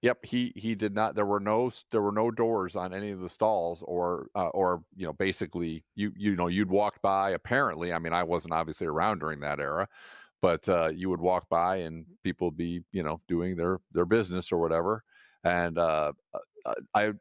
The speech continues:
I paraphrasing a little bit of his, his quote, but as I understand it, his quote was, "It's absolutely barbaric that if you go into a men's convenience, there are no s-, doors on the stalls." And as I understand it from f-, th-, this was, I, I read this in Mario Andretti's book,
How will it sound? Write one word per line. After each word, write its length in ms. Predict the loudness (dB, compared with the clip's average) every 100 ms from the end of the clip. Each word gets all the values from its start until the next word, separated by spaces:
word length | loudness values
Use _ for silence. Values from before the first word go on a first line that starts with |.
| 0
I 180 | 0 0 0
paraphrasing 720 | 2 2 0 0 -2 -2 0
a 80 |
little 220 | 2 2 2
bit 140 | 0
of 60 | 0
his, 280 | -4 -8 -4
his 180 | -4 -2
quote, 380 | 2 2 2 0
but 120 | -2
as 140 | 0
I 120 | 2 2
understand 400 | 0 0 0 0
it, 80 | -6
his 120 | -2
quote 280 | 2 2 2
was, 220 | -2 -2
"It's 120 | -2
absolutely 640 | 0 0 -2 -4 -4 -2 -2
barbaric 680 | 0 0 2 2 2 -2 -4
that 120 | -6
if 120 | -6 -6
you 100 | 0
go 220 | 2 2
into 240 | -2 -4
a 40 | -2
men's 360 | -2 -2 -4
convenience, 760 | -6 -6 -4 -4 -4 -6 -8 -4
there 180 | 0 4
are 160 | 4 2
no 380 | 2 2 0 -2
s-, 220 | -8 -20 _ -4
doors 380 | 2 2 2 0
on 120 | -4
the 80 | -4
stalls." 500 | 0 2 4 0 -4 _ -20 -20 -4
And 160 | 0 2
as 120 | 2
I 200 | 2 2
understand 420 | -2 0 2 2
it 60 | -2
from 280 | -4 -6 -12 _ -12 -4
f-, 80 |
th-, 160 | -2 -2
this 220 | 0 0 0
was, 160 | -2
I, 100 | -2 2
I 60 | 2
read 320 | 4 2 0
this 180 | -6 -4
in 80 |
Mario 360 | 0 2 2 0
Andretti's 480 | -2 0 -2 -2 -6
book, 220 | -4 -2